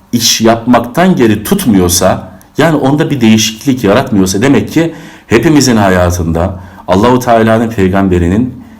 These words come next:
Allah'ın yarattığı bedenlerimiz olarak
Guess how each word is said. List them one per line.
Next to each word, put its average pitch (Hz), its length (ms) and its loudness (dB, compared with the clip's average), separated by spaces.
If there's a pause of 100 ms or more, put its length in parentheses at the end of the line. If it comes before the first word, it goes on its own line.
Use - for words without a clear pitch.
(160)
Allah'ın 113 540 0 (260)
yarattığı 110 580 2
bedenlerimiz 120 640 2
olarak 92 380 0